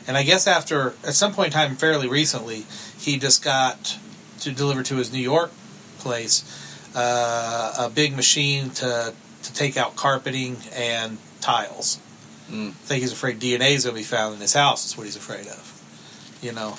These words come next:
Speaker 1: uh, and hopefully he didn't get that, take that shit out, 'cause he been weird shit, man. I, I read some other creepy shit. He had a dentist chair in his restroom.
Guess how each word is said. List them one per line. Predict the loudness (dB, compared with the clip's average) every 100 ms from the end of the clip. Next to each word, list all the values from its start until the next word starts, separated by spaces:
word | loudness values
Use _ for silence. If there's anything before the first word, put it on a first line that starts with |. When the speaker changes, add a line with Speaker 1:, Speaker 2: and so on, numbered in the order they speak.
| -6
Speaker 1:
uh, | -2 -2 -2 -8 -18 -18 -18 -14 -4
and | 0 4
hopefully | 4 4 2 2 -2 -14 -18 0
he | 2
didn't | 2 2
get | -2 2
that, | 0 0
take | -4 -2
that | -2 0
shit | 0 0
out, | 0 -2 -6 -2
'cause | 0 0 -4 -8
he | -6 0
been | 0 0 -4 0
weird | 2 4
shit, | 4 2
man. | 2 2
I, |
I | 2 2
read | 2 4
some | 4 2
other | 0
creepy | 0 -2 0 2
shit. | 2 0 -6 -12 -4
He | 2
had | 4 4
a | 6
dentist | 4 4 2 2
chair | 4 2 0 -2
in | -4
his | -2
restroom. | 2 2 0 -4